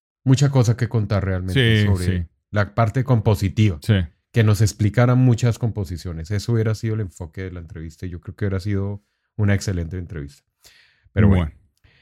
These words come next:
Speaker 1: ¿Usted con qué sigue?
Speaker 2: Otra cancioncita así chévere viene del álbum, eh, Big Bang, hermano. Y no es Lamento Boliviano, obla-, obviamente, pero es una cancioncita que tiene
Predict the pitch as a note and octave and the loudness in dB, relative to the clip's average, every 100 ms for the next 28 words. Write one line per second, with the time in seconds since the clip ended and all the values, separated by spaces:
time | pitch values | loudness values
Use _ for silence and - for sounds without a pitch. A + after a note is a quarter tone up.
0 | _ _ G2+ B2 A#2 C3+ C3+ B2+ B2+ F2 | _ _ -4 0 2 2 2 2 2 2
1 | D#3 F3 F#3+ F3+ C#3+ D#3+ C#3+ E3 D#3+ F#3+ | 0 0 0 2 2 0 0 0 0 0
2 | E3+ F#3+ - F#3+ F#3 E3+ E3+ E3 D#3+ E3 | 0 -2 -2 0 2 2 0 0 0 2
3 | F3 E3+ E3 C#3+ D3 D3+ C#3 E3 D#3+ - | 2 2 2 2 2 0 0 2 2 2
4 | D3+ C#3 C3 B2+ A#2 D3 C#3+ E3+ E3+ B2+ | 4 6 6 6 4 2 0 0 2 2
5 | A2 A2 G#2 G#2 A2+ B2+ C#3+ - - _ | 4 4 4 2 2 4 4 2 -8 _
6 | _ _ C3+ C#3 C#3+ B2 D3 C3+ A2+ A#2 | _ _ -2 0 2 2 2 4 4 2
7 | B2+ B2+ B2+ B2 A#2+ - B2+ B2+ B2+ B2+ | 2 2 4 4 2 2 2 4 4 4
8 | A#2+ E3 D3+ - _ D3 C3 C3 E3+ F3 | 4 2 0 -4 _ 0 2 2 2 0
9 | - E3 B2 C3 A2+ C3+ - D3 - C#3 | 2 0 2 0 0 0 0 -4 -2 0
10 | C3+ - _ _ _ _ _ _ _ - | 0 -4 _ _ _ _ _ _ _ 2
11 | C3+ C3+ C#3 C#3 C#3 B2+ G#2+ | 4 6 6 6 6 6 4